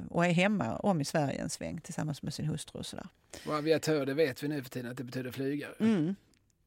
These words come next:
Speaker 1: Han tog fly-, flygcertifikat året efter han blev frisläppt, alltså nittonhundraarton. Och sen så,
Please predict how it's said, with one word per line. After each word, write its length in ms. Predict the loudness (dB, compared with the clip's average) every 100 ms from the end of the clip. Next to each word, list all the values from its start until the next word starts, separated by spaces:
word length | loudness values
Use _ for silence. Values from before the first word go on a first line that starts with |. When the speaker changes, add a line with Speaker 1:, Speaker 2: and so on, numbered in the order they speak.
| _ -2
Speaker 1:
Han 120 | 2
tog 160 | 4 4
fly-, 240 | 4 2 2
flygcertifikat 960 | 2 2 4 0 0 -2 2 2 2 2
året 360 | 4 6 4 2
efter 380 | 2 0 0 -2
han 160 | -2 -2
blev 100 | -2
frisläppt, 540 | -2 -2 -2 -6 -4
alltså 200 | -4 0
nittonhundraarton. 880 | 0 0 0 0 0 -2 -4 -8 -8
Och 80 | -4
sen 160 | -2
så, 160 | -2 -6